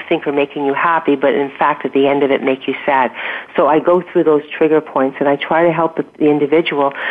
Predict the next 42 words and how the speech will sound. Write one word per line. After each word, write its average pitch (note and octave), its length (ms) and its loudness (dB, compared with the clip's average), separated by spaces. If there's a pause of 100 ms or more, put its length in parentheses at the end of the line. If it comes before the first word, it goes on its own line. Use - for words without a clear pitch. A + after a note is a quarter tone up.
(180)
to - 60 0
not G3+ 160 4
only F3 280 4
go D3 180 4
on C3+ 140 2
a B2+ 40 -8
diet, B2+ 420 0
because D3 200 2
it's D3 160 -2
not D3+ 120 2
about C#3 260 0
diet, D3+ 300 0
that's D#3 180 -2
not E3 60 2
what C#3+ 100 2
it's C#3 100 -6
about. C3+ 320 2
It's B2 120 -2
not D#3 120 2
about C3+ 280 0
diet. B2+ 380 0 (380)
It's D#3 140 -2
about D3 280 2
changing G3 460 4
their D#3+ 100 4
pre-programming D#3 1000 0 (280)
so D#3 80 0
they D3+ 180 2 (100)
see A3+ 120 4
themselves E3+ 560 0
differently. C3 560 -2
So D3+ 100 2
when C#3+ 140 2
they C#3+ 220 2
see B3 80 4
themselves E3+ 480 0
differently, D3+ 380 -2 (300)
then F#3 200 4
they F#3+ 140 4
have E3 380 2
the D#3 180 0
impetus F3 340 0